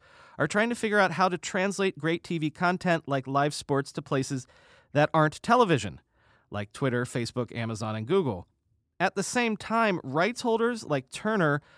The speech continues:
are trying to protect the content they pay billions of dollars annually to broadcast on T V, which is why you see partnerships like this, where Twitter gets a version of something that people actually want to watch, N B A basketball, but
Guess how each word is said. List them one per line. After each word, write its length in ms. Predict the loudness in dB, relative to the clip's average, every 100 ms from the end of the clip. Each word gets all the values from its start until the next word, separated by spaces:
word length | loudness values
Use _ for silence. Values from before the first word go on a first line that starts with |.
| _
are 80 | -4
trying 240 | 0 0
to 60 | 0
protect 400 | -4 0 0 0
the 80 | -2
content 500 | 2 2 2 -2 -2
they 160 | -4
pay 220 | -2 -2 -2
billions 400 | 0 0 -2 -4
of 80 |
dollars 320 | -2 -2 -2 -6
annually 440 | -6 -4 -4 -6
to 140 | -6 -4
broadcast 760 | 2 4 4 2 2 0 -6
on 180 | -6 -6
T 200 | -4 -6
V, 320 | -6 -10 -14 _ _ _ -20 -12
which 220 | 0 2 4
is 120 | 6
why 220 | 8 8
you 160 | 6 -2
see 200 | -6 0
partnerships 540 | 2 2 0 -2 0
like 200 | -2 0
this, 300 | 0 0 -2
where 160 | -4 -2
Twitter 280 | -4 -4
gets 240 | -2 -4 -4
a 140 | -4
version 640 | -4 0 2 2 2 2 2
of 180 | -2
something 480 | 0 -2 -2 -2 -2
that 160 | -2 -2
people 300 | -4 -4 -6 -2
actually 420 | -2 -2 -4 0
want 200 | 2 2
to 40 |
watch, 640 | 4 4 4 0 -6 -10 -14 _ -20 -20 _
N 160 | -6 -4
B 140 | -4
A 80 | -6
basketball, 720 | -4 -6 -6 -6 -2 2 2 0 -14 -20 -14
but 240 | 4 4